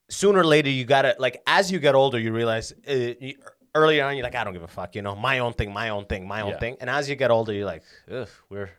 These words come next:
Speaker 1: it's a lot of, I'm surrounded by bad habits," like,
Speaker 2: Yeah.
Speaker 1: bad habits are the norm, you know what
Speaker 2: Yeah,
Speaker 1: I mean?
Speaker 2: yeah,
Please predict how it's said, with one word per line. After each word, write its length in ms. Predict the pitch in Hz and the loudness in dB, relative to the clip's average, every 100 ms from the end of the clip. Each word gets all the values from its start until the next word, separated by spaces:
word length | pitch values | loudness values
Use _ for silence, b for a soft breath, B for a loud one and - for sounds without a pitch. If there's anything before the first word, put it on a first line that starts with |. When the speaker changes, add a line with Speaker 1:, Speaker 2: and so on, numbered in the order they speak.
| _ _ | _ _
Speaker 1:
it's 100 | _ | _
a 40 | 95 | -10
lot 560 | 92 107 113 123 143 | -4 0 4 6 6
of, 120 | 131 104 | 4 0
I'm 120 | 117 | -4
surrounded 480 | - 120 123 135 110 | 0 2 2 0 -2
by 340 | 110 107 101 | -2 -2 -6
bad 280 | 87 104 113 | -6 -6 -4
habits," 480 | 110 113 110 - 110 | -4 -4 -6 -10 -8
like, 420 | 101 90 _ - - | -8 -8 _ -20 -14
Speaker 2:
Yeah. 300 | 104 - - _ _ | -10 -8 -10 _ _
Speaker 1:
bad 200 | 127 147 | 0 2
habits 320 | 147 160 - | 2 0 -4
are 60 | 123 | -8
the 100 | 104 | -8
norm, 500 | 104 123 151 107 82 | -2 0 2 0 -6
you 80 | 95 | -6
know 60 | |
what 80 | 110 | -2
Speaker 2:
Yeah, 40 | 110 | 0
Speaker 1:
I 40 | |
mean? 80 | 101 | 0
Speaker 2:
yeah, 60 | 101 | -2